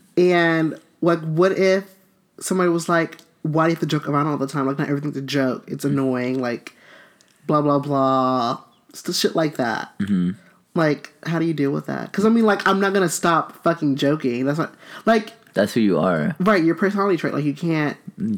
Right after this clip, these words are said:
Speaker 2: Girl, say deuces. We live in Atlanta. There's, like, seven million people here.
Speaker 1: Not
Speaker 2: You can go
Speaker 1: seven million.
Speaker 2: find. It's not really seven million, but
Speaker 1: Oh, I know. I'm just <laughs>
Speaker 2: But, like,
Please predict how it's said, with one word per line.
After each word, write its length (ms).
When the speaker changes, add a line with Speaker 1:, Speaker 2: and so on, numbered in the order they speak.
Speaker 2:
Girl, 180
say 180
deuces. 560
We 140
live 140
in 100
Atlanta. 300
There's, 180
like, 160
seven 400
million 260
people 280
here. 340
Speaker 1:
Not 100
Speaker 2:
You 60
can 100
go 100
Speaker 1:
seven 460
million. 400
Speaker 2:
find. 140
It's 140
not 120
really 160
seven 260
million, 340
but 140
Speaker 1:
Oh, 80
I 140
know. 180
I'm 100
just 220
<laughs> 260
Speaker 2:
But, 160
like, 320